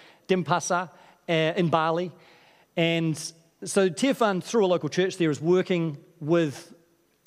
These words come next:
uh, mothers who are just living in absolute poverty, abject poverty. They're in tiny urban, urban slums, tiny apartments. They don't have, in those apartments, access to clean drinking water. They have shared facilities,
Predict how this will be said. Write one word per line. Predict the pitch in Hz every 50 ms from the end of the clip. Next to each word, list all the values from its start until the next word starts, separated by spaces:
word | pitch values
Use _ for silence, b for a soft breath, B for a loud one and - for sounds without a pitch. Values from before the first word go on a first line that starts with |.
| -
uh, | 180 160 160
mothers | 165 165 185 185 180 180 147
who | 160 190
are | 185 175
just | 214 202 180
living | 196 196 208 190 185 165
in | 156 156 156 -
absolute | 196 180 151 - - - - 160 143 135 135 139
poverty, | - 143 135 127 123 - 127 123 -
abject | 165 151 131 143 147 151 -
poverty. | - 151 135 139 135 - 156 147
They're | 139 160 156
in | 151 147
tiny | 143 - - 190 185 180 175 160 165 180
urban, | 170 175 165 156 147 131 B B B B B B B
urban | 208 214 185 196 175
slums, | 156 - - 175 165 165 165 165 151 -
tiny | - - 190 185 185 170
apartments. | 151 139 - 143 143 143 147 143 143 139
They | - 156 147
don't | 135 175 180 170 165
have, | 160 156 151 143
in | 147 156
those | 147 143 131
apartments, | 139 - 143 151 147 139 139 -
access | 160 147 147 - 156 139 -
to | - 147
clean | - 170 156 147
drinking | 135 131 160 151 139 156 151 147
water. | 143 147 151 147 143 139 B B B B B
They | 156 139
have | 143 139 131 -
shared | - - - 190 190 190 180 165 139
facilities, | - 131 - 156 151 147 143 147 143 139 135 131